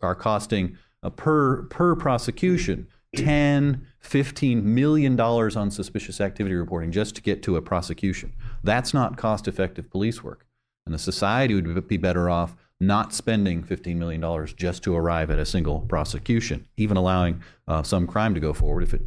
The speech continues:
if it costs less than fifteen million dollars to the society. I think that's fairly obvious. The report was issued, if I recall correctly, during the first week of September two thousand one.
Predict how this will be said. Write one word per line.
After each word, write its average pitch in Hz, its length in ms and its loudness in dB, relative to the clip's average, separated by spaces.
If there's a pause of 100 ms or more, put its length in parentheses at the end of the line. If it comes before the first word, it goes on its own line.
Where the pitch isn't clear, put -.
if 87 160 -6
it 80 160 -6
costs - 500 0
less 85 220 0
than 82 240 -2
fifteen 82 360 -4
million 80 220 0
dollars 78 280 -2
to - 80 -14
the 76 120 -6
society. 82 560 0
I 80 40 0
think 82 160 -4
that's 92 180 -2
fairly 82 260 0
obvious. - 440 -2 (1120)
The 104 100 2
report 160 480 2
was 127 180 4
issued, 117 600 0 (280)
if 95 120 -2
I 104 60 4
recall 101 420 2
correctly, 107 480 2
during 101 320 2
the 92 100 2
first 123 480 -2
week 104 420 0
of 95 200 -2
September 95 720 0 (200)
two 101 140 0
thousand 87 500 0
one. 71 320 -4